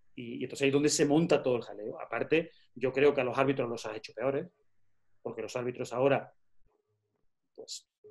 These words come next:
pitan lo que, lo que podría pitar yo, porque sabe que en la jugada importante se lo van a decir desde arriba.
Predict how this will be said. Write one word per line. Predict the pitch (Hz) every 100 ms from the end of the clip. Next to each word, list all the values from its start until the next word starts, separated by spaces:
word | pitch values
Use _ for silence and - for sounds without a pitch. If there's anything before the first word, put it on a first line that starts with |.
| - - _ -
pitan | 156 143 123 117 120
lo | 123
que, | 123 120 120 _ - - - - _
lo | 170 151
que | 143
podría | 151 143 151
pitar | 147 131 127
yo, | 170 175 - _ -
porque | - 139
sabe | - 180
que | 147
en | 135
la | 120
jugada | 135 135
importante | 135 139 160 160
se | 131
lo | 123
van | 123
a |
decir | 123 135
desde | 135
arriba. | 139 170 196